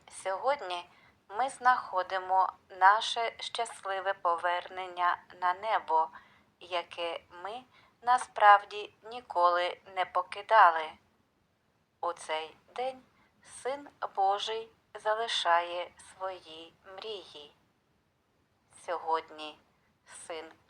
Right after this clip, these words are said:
Божий знову повертається додому, звільнений від гріха і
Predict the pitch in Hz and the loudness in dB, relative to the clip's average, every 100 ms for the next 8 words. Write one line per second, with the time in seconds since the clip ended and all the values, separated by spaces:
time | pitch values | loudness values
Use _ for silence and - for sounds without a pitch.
0 | - - 170 196 214 233 240 _ _ _ | -18 -8 -6 -4 -6 -10 -12 _ _ _
1 | _ - 196 - 196 233 269 285 285 - | _ -12 -12 -10 -2 0 0 -2 -4 -2
2 | 240 240 226 - 175 180 180 - 185 202 | 0 0 -2 0 0 0 -4 -2 0 0
3 | 196 220 208 175 160 165 _ _ _ _ | -2 4 4 2 -8 -12 _ _ _ _
4 | _ _ _ - 170 170 170 165 165 165 | _ _ _ -18 -14 -12 -12 -12 -14 -14
5 | 165 156 _ _ - 160 170 165 - - | -14 -16 _ _ -18 -18 -16 -20 -20 -20
6 | - - 151 - 185 208 - - _ _ | -18 -16 -16 2 4 4 2 -10 _ _
7 | _ _ _ _ - 254 | _ _ _ _ -16 -14